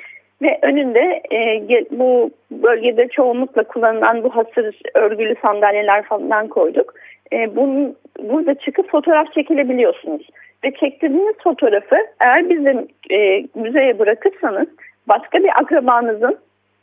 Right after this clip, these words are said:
belki birbirinizi, e, kaybettiğiniz, işte haberdar olmadığınız bir akrabanızın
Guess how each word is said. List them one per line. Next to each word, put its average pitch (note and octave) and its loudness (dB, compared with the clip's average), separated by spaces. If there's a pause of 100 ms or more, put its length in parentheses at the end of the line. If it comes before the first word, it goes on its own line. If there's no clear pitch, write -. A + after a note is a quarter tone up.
(200)
belki C4 0
birbirinizi, C#4 0 (280)
e, G#3 0 (300)
kaybettiğiniz, F#3+ 0 (100)
işte F#3+ -4 (240)
haberdar A#3 2
olmadığınız G3 -2
bir A#3+ -4
akrabanızın G3+ 0